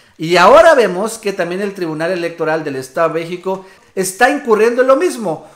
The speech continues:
o sea, desechando de manera arbitraria y burda, como diría el propio Horacio Duarte, todas las impugnaciones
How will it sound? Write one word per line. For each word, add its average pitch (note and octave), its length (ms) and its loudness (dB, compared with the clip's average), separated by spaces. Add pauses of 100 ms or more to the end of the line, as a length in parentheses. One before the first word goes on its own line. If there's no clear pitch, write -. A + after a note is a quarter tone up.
(100)
o D#3+ 120 -4
sea, G3+ 160 -2
desechando G#3 500 -4
de G3+ 100 -4
manera E3+ 640 -6
arbitraria G#3 800 -2
y A#3 120 -8
burda, B3+ 360 -2
como F3 240 -10
diría D3+ 240 -4
el D#3+ 80 -6
propio E3+ 300 -8
Horacio D#3+ 300 -4
Duarte, F3 520 -6 (400)
todas D4+ 240 6
las D#4 160 4
impugnaciones A#3 880 -4